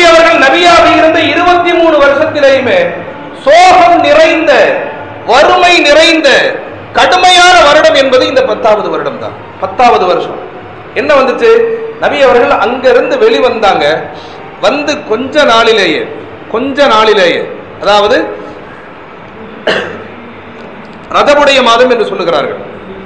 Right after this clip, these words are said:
ரஜபுடைய மாசத்துல, முஹர்ரம் மாசம் வெளியில வர்றாங்க. ஆறு மாசம் கழிச்சு ரஜபுடைய மாதத்துல அண்ணல் நபிக்கு இவ்வளவு காலமும் பெருத்த பக்கபலமாக இருந்த சமூக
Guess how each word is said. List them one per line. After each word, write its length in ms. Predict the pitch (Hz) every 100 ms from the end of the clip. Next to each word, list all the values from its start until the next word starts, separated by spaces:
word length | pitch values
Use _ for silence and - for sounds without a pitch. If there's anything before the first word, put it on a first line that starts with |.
| - - - - 170
ரஜபுடைய 460 | 220 285 277 254 220
மாசத்துல, 400 | 233 254 196 190 233 -
முஹர்ரம் 500 | 180 208 254 285 294 247
மாசம் 300 | 247 254 214
வெளியில 280 | 233 269 226
வர்றாங்க. 340 | 202 190 175 208 - - - - - 165 226
ஆறு 240 | 285 285 240
மாசம் 320 | 233 254 254 220
கழிச்சு 320 | 202 202 175 143 - - - - 175
ரஜபுடைய 480 | 208 294 294 262 240 202
மாதத்துல 400 | 214 214 185 165 139 117 - - - -
அண்ணல் 320 | 190 285 311 277
நபிக்கு 360 | 247 254 254 311 240
இவ்வளவு 500 | 208 196 311 320 302 277 -
காலமும் 460 | 247 254 262 294 -
பெருத்த 500 | 208 285 - - 440 605 214
பக்கபலமாக 760 | 214 - 302 254 247 226 214 202 190
இருந்த 240 | 185 170 151 131 - - - -
சமூக 420 | 226 311 320 269